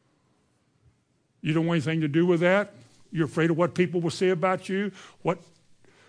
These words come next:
decisions that, you know, how people will talk about you, then leave it alone. If you don't want that, then he'll give you up to that.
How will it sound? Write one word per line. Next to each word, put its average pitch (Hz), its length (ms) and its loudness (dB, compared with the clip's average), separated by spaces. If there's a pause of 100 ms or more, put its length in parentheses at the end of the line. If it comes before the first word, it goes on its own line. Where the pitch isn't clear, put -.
(300)
decisions 180 540 0
that, 165 120 0
you 170 100 0
know, 170 80 -2
how 160 160 0
people 175 300 0
will 170 80 2
talk 180 320 0
about 185 380 0
you, 214 220 -2 (200)
then 214 180 0
leave 240 160 0
it - 80 -6
alone. 330 300 -6 (2750)
If - 80 -8
you 160 60 -2
don't 180 160 0
want 185 240 0
that, 220 280 -2
then 151 180 0
he'll 139 180 0
give 139 260 0
you 180 140 2
up - 180 -6
to 165 80 -8
that. 123 220 -12